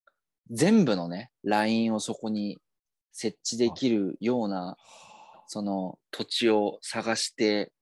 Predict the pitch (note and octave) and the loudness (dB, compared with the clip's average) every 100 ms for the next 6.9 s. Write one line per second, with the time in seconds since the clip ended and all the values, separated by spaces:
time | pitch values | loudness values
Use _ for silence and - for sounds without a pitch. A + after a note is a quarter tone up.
0 | _ - F#2 E2 F2+ G#2+ A2+ A#2 A#2 - | _ -16 -12 -12 -6 -4 -2 -2 -2 -2
1 | C#3 B2+ C3+ C#3 G#2+ C3+ B2 A#2 - C3 | -4 0 0 -2 -4 -4 -4 -6 -8 -4
2 | D#3 A2 - - G#2 - _ _ _ _ | -2 -2 -4 -12 -16 -18 _ _ _ _
3 | _ - G#2 G2 G#2+ G#2+ G2 G2 F#2+ F#2+ | _ -8 -2 0 0 0 0 -2 -2 -4
4 | F#2 - - F#2 - F#2+ F#2 G2+ G2 - | -6 -10 -16 -16 -6 -4 -2 -6 -10 -12
5 | _ _ G#2 G2 B2 G2 G2+ G2+ G2+ G#2 | _ _ -10 -8 -2 0 2 2 0 -2
6 | G2+ G2+ G#2 G#2 - G2+ G2 G2 B2 | -4 -4 -2 -4 -4 -4 -4 -10 -14